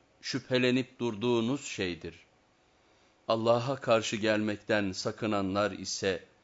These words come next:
güvenli bir yerdedirler. Bahçelerde ve pınar başlarındadırlar. İnce ipekten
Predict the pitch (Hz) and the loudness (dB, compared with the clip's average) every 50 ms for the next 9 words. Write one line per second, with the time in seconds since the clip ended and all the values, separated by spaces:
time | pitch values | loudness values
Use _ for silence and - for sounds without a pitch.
0 | _ _ _ _ - 123 135 131 139 135 131 135 143 147 127 120 120 110 107 107 | _ _ _ _ -4 0 4 6 6 6 6 4 2 0 0 0 -2 -2 0 2
1 | 107 107 104 98 98 120 117 95 95 87 80 78 82 80 80 78 76 - _ _ | 2 2 2 0 -2 -6 -6 -6 -8 -10 -10 -8 -8 -8 -8 -8 -10 -16 _ _
2 | _ _ _ _ _ _ _ _ _ _ 120 117 110 - - - - 117 107 107 | _ _ _ _ _ _ _ _ _ _ 2 2 2 2 -4 -4 -2 0 2 4
3 | 104 101 92 87 85 98 101 101 95 92 - - _ _ _ _ _ _ 101 98 | 2 2 2 0 0 0 2 2 0 -2 -6 -14 _ _ _ _ _ _ -6 -6
4 | 95 98 - - 113 104 107 110 110 101 90 87 87 87 - - - 92 87 85 | -6 -6 -8 -8 -6 -2 -2 -2 -2 -4 -4 -6 -8 -8 -8 -10 -8 -6 -6 -6
5 | 87 85 82 82 82 80 - 82 78 80 80 80 80 78 80 - _ _ _ _ | -6 -8 -6 -8 -8 -8 -8 -12 -12 -12 -14 -14 -14 -14 -18 -20 _ _ _ _
6 | _ _ _ _ _ _ _ _ _ _ _ _ _ 151 160 156 147 135 165 156 | _ _ _ _ _ _ _ _ _ _ _ _ _ 4 4 4 4 4 2 2
7 | 139 135 - - 143 127 - - - 139 135 131 123 113 107 101 | 0 -2 -2 -4 -4 -4 -4 -2 2 2 4 4 2 0 -4 -6